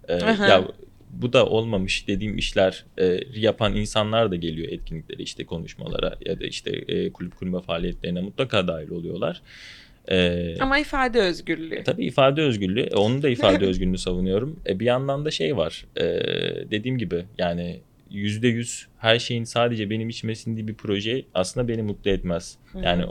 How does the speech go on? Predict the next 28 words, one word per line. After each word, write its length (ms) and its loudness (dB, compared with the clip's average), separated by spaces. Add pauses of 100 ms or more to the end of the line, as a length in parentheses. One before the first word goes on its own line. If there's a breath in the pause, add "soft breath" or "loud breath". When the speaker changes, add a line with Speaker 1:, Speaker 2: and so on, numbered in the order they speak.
Speaker 1:
orada 300 6
yaşadığım 420 2
mutsuzluk 560 -6
beni 120 2
mutlu 300 -2
ediyor 240 0
sonuç 300 -6
itibariyle. 540 -2 (300)
Speaker 2:
Aynen 420 2
öyle. 380 0
Speaker 1:
Öyle 140 6
Speaker 2:
Özet 180 8
Speaker 1:
diyebilirim. 180 8
Speaker 2:
olarak 360 4
böyle. 340 6
Speaker 1:
Kısaca 320 6
böyle. 300 2 (180)
Speaker 2:
Evet, 400 4
çok 200 -2
teşekkür 300 -2
ederim. 260 -4
Diline 240 0
Speaker 1:
Ben 160 10
de 60 4
çok 80 6
Speaker 2:
sağlık. 220 4
Speaker 1:
teşekkür 400 -2
ederim. 320 0